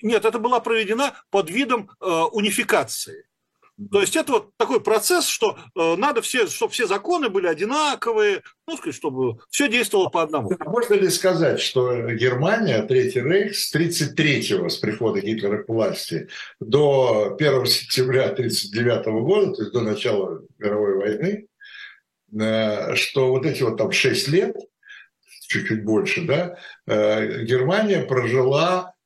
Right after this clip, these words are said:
Speaker 2: ну, вот такой нормальной мирной жизнью. Ну, а
Speaker 1: Ну,
Speaker 2: нормально,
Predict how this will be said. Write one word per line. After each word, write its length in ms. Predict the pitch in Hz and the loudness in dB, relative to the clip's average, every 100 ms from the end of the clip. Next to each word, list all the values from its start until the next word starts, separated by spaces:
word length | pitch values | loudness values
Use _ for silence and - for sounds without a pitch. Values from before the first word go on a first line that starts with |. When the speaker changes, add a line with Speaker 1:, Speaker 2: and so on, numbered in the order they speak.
| - | -2
Speaker 2:
ну, 120 | 196 | 2
вот 120 | 208 | 2
такой 360 | 185 165 170 127 | 2 0 0 0
нормальной 600 | 143 151 156 190 202 185 | 0 2 4 4 4 2
мирной 420 | 151 165 151 151 | 2 2 2 0
жизнью. 600 | 139 104 85 - 147 - - _ _ - - _ _ _ - | 0 -2 -4 -6 -10 -14 -20 _ _ -16 -14 _ _ _ -2
Ну, 60 | 135 | 2
а 140 | 117 | 4
Speaker 1:
Ну, 120 | 117 247 | 4 2
Speaker 2:
нормально, 500 | 131 131 123 156 | 4 4 4 2